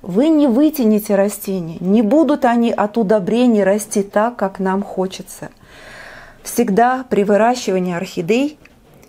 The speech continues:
несколько факторов до-, должны сойтись в одной точке.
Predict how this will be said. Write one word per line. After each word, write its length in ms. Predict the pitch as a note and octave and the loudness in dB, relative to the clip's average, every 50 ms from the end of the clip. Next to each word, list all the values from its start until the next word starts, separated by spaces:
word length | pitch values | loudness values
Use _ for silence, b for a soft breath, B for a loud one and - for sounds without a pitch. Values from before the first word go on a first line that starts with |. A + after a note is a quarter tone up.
| _ _ | _ _
несколько 600 | - G3 G3+ G#3 A#3+ C#4 C#4 - C#4 C4+ C4 A#3+ | -2 0 2 2 2 2 0 0 -2 -2 -2 -4
факторов 560 | A#3+ - - G#3 G3 F#3+ F#3+ - - D3+ D#3+ - _ _ - | -6 -4 -2 -2 -2 -2 -4 -8 -10 -12 -12 -12 _ _ -6
до-, 380 | F3 F3 F#3+ F#3 F3+ F#3 F#3 - | -2 0 0 2 2 0 -2 -4
должны 680 | - F3 F#3+ F#3 G3 G3+ G3+ G3+ G#3 G#3 F#3 F3 C#3+ - - | -2 -2 0 0 0 -2 -2 0 0 0 0 -2 -6 -12 -16
сойтись 760 | - - - G3 F3 F3 F3 F3 - - B3 D4 D4+ - - - b b b b b b b b b | -14 -8 -4 -2 -2 -2 -2 -4 -6 -4 -4 -4 -4 -4 -8 -18 b b b b b b b b b
в 120 | - F3 F#3+ | -6 -2 0
одной 500 | F#3 F3+ E3 F#3+ F#3+ F#3+ G#3 G#3+ G3+ G#3 - - - | 0 0 0 0 0 0 0 0 -2 -6 -12 -12 -6
точке. 500 | - F#3 F3+ E3+ - - - - E3 F3 | -2 -2 -2 -2 -6 -10 -14 -14 -14 -14